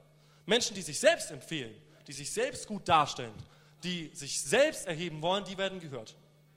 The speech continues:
Natürlich, weil das Role Models sind, Vorbilder. Aber Jesus sagt, „Wenn ich im Namen meines Vaters komme, hört ihr mir nicht zu.“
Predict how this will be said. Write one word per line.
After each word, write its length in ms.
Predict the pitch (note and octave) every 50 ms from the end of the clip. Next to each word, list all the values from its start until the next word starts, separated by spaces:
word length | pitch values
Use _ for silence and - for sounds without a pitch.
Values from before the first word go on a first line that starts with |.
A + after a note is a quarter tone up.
| _ _ _
Natürlich, 380 | - - - B3+ E3 C#3+ C3 B2+
weil 80 | C#3
das 180 | C#3 C#3+ B2+ C#3+
Role 180 | F3+ G#3+ G3+
Models 320 | E3+ C#3+ B2+ A2+ A2+ G#2+ -
sind, 240 | C3+ B2 - - -
Vorbilder. 400 | _ - G3 G3 - - - - - - _ _ _ _ _ _ _ _ _ _ _ _ _ _ - - - _ _ _ _ _ _
Aber 200 | - F#3 F#3+ G3+
Jesus 300 | F3+ G#3+ D4 E4 E4+ -
sagt, 280 | - A3 A3 A3 -
„Wenn 140 | G3+ G#3+ A3
ich 160 | A3+ A#3+ -
im 100 | G#3 G3
Namen 220 | G3 G#3+ G#3+ G#3+ G#3+
meines 240 | G3 F3 F3+ F3 -
Vaters 280 | C4 C#4+ C#4 C4+ -
komme, 240 | - - B3+ A#3+ A#3
hört 140 | G#3+ A3+ G3+
ihr 80 | G#3+
mir 100 | G#3 G#3
nicht 240 | G3 G3 - - -
zu.“ 160 | - - -